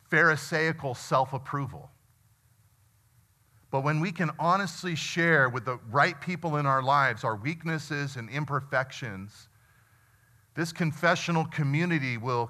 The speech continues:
keep us dependent on Jesus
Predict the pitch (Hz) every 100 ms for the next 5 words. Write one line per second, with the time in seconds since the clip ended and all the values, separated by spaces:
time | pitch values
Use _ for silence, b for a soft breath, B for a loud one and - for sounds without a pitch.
0 | - - 190 175 147 139 113 131 - -
1 | 196 208 208 196 180 175 127 165 151 104
2 | 123 - -